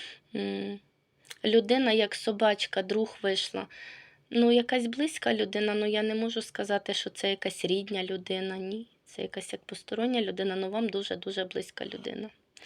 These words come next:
Що вам хочуть сказати ваші духи? Вам зараз важко. Вам зараз дуже сильно важко. Я вам скажу, ваш,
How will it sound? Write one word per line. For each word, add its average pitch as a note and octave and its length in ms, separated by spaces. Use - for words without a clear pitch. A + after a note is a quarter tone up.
Що - 200
вам A3 140
хочуть - 340
сказати G3+ 460
ваші G3 340
духи? G3 480
Вам A#3 160
зараз C4 220
важко. - 360
Вам A3+ 180
зараз A#3+ 240
дуже B3+ 280
сильно A3+ 420
важко. G3 420
Я A3+ 120
вам A#3 140
скажу, A#3 280
ваш, A#3 300